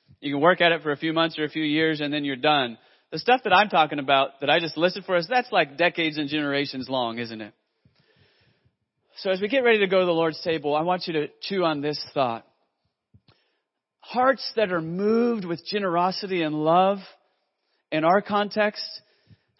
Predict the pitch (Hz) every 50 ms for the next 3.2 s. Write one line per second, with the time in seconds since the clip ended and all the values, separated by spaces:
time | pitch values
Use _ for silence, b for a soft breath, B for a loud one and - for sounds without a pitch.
0 | b b _ - 151 151 147 143 139 139 - _ 160 156 - 151 - - 170 151
1 | 185 214 233 214 202 196 175 160 180 180 175 170 160 139 151 - - 156 156 151
2 | 139 - - - 165 147 143 151 - 127 - - 139 123 131 - 131 123 117 92
3 | 113 113 110 110